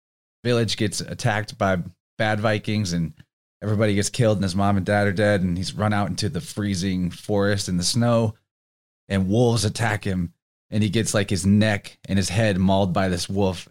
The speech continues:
and, uh, it, then it, like, fades out, and you're like, "Oh no, is he gonna die?" Right at the beginning, and then it cuts back, and he's an adult,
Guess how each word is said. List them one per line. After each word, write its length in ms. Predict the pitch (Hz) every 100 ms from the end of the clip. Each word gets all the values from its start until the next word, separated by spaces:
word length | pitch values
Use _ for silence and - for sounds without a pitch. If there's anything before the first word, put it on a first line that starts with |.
| -
and, 420 | 98 90 87 90
uh, 340 | 85 78 71 - _ _ _ _ _ _ _ _ _ _ _ _ _
it, 380 | 76 95 - - _ -
then 220 | 110 120
it, 100 | 110
like, 200 | 104 95
fades 380 | - 117 107 95
out, 180 | 98 80
and 80 | 95
you're 80 |
like, 220 | 90 90 - _
"Oh 160 | 104 113
no, 260 | 123 135 95
is 120 | 85
he 80 | 92
gonna 180 | 95
die?" 320 | 73 90 110 120
Right 200 | 95 101
at 100 | 101
the 60 |
beginning, 440 | 98 87 113 135 123
and 100 | 101
then 220 | 104 92 - _ _ _
it 100 | 95
cuts 220 | 131 107
back, 300 | - 107 107
and 120 | 98
he's 160 | 90 87
an 60 | 92
adult, 420 | 78 95 90 -